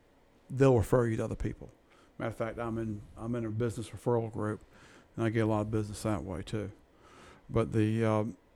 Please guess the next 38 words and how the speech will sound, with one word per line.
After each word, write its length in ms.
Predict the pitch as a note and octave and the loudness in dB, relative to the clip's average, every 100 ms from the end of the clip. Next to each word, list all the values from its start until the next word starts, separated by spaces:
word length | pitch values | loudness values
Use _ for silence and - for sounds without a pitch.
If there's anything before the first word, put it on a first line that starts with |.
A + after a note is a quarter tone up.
| _ - - - - - - - | _ -20 -20 -20 -18 -16 -14 0
I 40 | |
always 240 | B2+ B2+ A#2 | 8 8 8
go 100 | A#2+ | 6
back 260 | A#2 A2+ A2 | 8 6 2
to 60 | |
thinking 340 | - B2 A#2 A#2+ | -4 -2 0 -2
this, 120 | - - _ _ - _ _ _ _ - | -4 -14 _ _ -20 _ _ _ _ 0
right 260 | C3 F#3 | 6 6
before 300 | - D#3+ B2+ | 6 4 6
a 40 | G#2 | 4
debacle 480 | G2+ G#2 G#2 - | 0 -4 -6 -12
happened, 360 | F2+ G2+ - F#2+ - _ _ - - - - _ - | -14 -14 -16 -18 -18 _ _ -20 -20 -20 -20 _ -12
this, 180 | A#2 A2+ | -6 -6
this 220 | G#2+ G#2+ | -6 -8
one 180 | C#3+ B2+ | -2 0
guy 220 | B2 A2+ | 0 -2
came 260 | A2 A#2+ A2+ | -2 -2 -4
to 220 | - A#2+ | -4 -4
me, 120 | A#2 A2+ | -2 -4
and 220 | G#2+ G#2 - - - G#2+ | -4 -8 -14 -20 -16 -8
I, 100 | G#2 | -6
you 120 | G#2 G2 - - - _ | -6 -10 -16 -20 -20 _
know, 180 | A2+ F#2 F#2+ - _ - | -10 -10 -10 -18 _ -20
don't 80 | - | -16
wanna 80 | A2 | -12
say 180 | - G#2+ | -10 -8
his 120 | G2+ | -6
name, 280 | G#2+ G#2+ G#2+ | -6 -6 -8
but 140 | G#2 - - - | -12 -16 -20 -16
I, 60 | A2+ | -16
I 220 | - - | -14 -12
know 120 | - | -12
he's 100 | F#2 | -12
talking, 300 | - A2+ A2+ - | -10 -10 -10 -10
you 60 | B2 | -8
know. 140 | G2 - _ - - - - _ _ _ _ - | -8 -10 _ -20 -20 -20 -20 _ _ _ _ -12
And, 300 | G#2+ A#2 A2+ | -8 -8 -6
um, 260 | A2 G#2+ | -6 -8